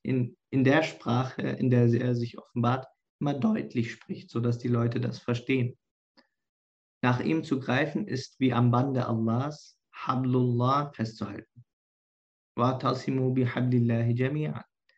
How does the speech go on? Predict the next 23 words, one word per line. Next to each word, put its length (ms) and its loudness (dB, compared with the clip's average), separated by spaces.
Haltet 440 2
gemeinsam 540 4
am 300 0
Bande 360 2
Allahs, 400 0
am 120 -2
Seil 260 0
Allahs 420 -4
fest. 340 -8
Das 200 0
ist 160 -6
der 100 -2
Koran. 440 -6
Dieser 240 8
Band 500 0
gleicht 340 4
einem 240 6
stabilen 600 2
Griff. 340 0
So 180 -6
nennt 240 2
Allah 420 -2
ihn 240 -6